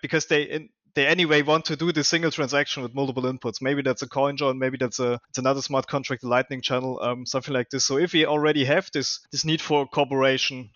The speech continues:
and, um, this need for interaction, then we could just use full aggregation.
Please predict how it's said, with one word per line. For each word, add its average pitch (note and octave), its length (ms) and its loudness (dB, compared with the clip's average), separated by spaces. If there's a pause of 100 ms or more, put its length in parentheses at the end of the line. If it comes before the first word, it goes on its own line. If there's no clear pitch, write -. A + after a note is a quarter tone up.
(140)
and, B2 260 0 (160)
um, B2 320 -2
this B2 160 -4
need D3 140 -2
for C#3 160 0
interaction, C3 560 0
then C3+ 160 0
we E3 120 0
could D#3 220 -2
just C#3 300 -2
use C3+ 320 0 (400)
full E3 200 2
aggregation. F#3+ 640 0